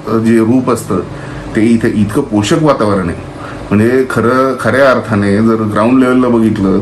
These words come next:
तर इतकं पोषक वातावरण आहे की काय त्याला, अ, म्हणजे इतकं सुखद आहे ते की काही विचारायला नको. पण हे जे सुखद वातावरण आहे, ही जी भोळीबाबली जनता आहे, ही निरागस जनता आहे,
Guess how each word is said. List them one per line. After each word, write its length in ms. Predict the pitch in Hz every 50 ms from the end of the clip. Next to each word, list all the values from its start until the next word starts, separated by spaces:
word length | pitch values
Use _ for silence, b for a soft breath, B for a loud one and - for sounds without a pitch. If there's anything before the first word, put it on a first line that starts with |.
| -
तर 60 | 113 107
इतकं 280 | 110 110 - - 127
पोषक 380 | 117 113 110 110 - 151 147 143
वातावरण 440 | 131 120 - 123 120 120 117 117 117
आहे 120 | 117 120
की 180 | 120 139 135 135
काय 280 | - - 131 127 131
त्याला, 260 | 131 120 123 127 127 127 - - B B B B B B -
अ, 400 | 98 104 101 101 101 101 98 98
म्हणजे 420 | 98 101 110 113 117 113 113 110 104
इतकं 360 | 101 107 110 - - 147 135
सुखद 480 | 131 - - 127 113 - 170 170 156 147
आहे 200 | 135 127 123 113
ते 160 | 101 113 98
की 180 | 98 104 110
काही 160 | 110 120 117 113
विचारायला 420 | 113 104 110 107 107 107 101 101
नको. 280 | 101 98 90 90 85 78 76 - - B B B B B B B B - -
पण 180 | 120 120 120
हे 160 | 110 107 113 120
जे 200 | 139 147 156 151
सुखद 340 | 151 139 117 127 139 147
वातावरण 480 | 143 135 127 117 123 117 110 107 107 107
आहे, 100 | 107 104
ही 120 | 107 107
जी 120 | 107 113 120
भोळीबाबली 580 | 117 110 117 117 127 120 120 117 117 120 120
जनता 300 | 113 110 104 107 104 107
आहे, 100 | 104 104
ही 120 | 104 101 101
निरागस 440 | 101 101 101 107 113 113 120 117 113
जनता 320 | 110 110 104 104 95 104
आहे, 120 | 98 82